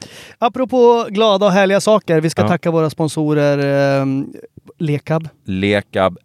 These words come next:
Speaker 2: är alltid med oss.
Speaker 1: Ja, de, de gillar vi verkligen.
Speaker 2: Mm.
Speaker 1: Ska du köpa en bil, en ny, begagnad eller vad fan som
Speaker 2: Mm,
Speaker 1: helst, så
Speaker 2: mm.
Speaker 1: kontakta Lekab
Speaker 2: Ja.
Speaker 1: i, eh,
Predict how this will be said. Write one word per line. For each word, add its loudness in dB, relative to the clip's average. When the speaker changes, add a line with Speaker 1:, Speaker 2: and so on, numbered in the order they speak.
Speaker 2:
är -4
alltid -2
med -6
oss. -6
Speaker 1:
Ja, 0
de, -4
de -2
gillar -4
vi -2
verkligen. -4
Speaker 2:
Mm. -4
Speaker 1:
Ska -4
du -2
köpa 0
en -2
bil, 0
en -4
ny, -2
begagnad 0
eller 0
vad -2
fan -2
som -2
Speaker 2:
Mm, 2
Speaker 1:
helst, -2
så -4
Speaker 2:
mm. -4
Speaker 1:
kontakta -2
Lekab -6
Speaker 2:
Ja. -2
Speaker 1:
i, -4
eh, -8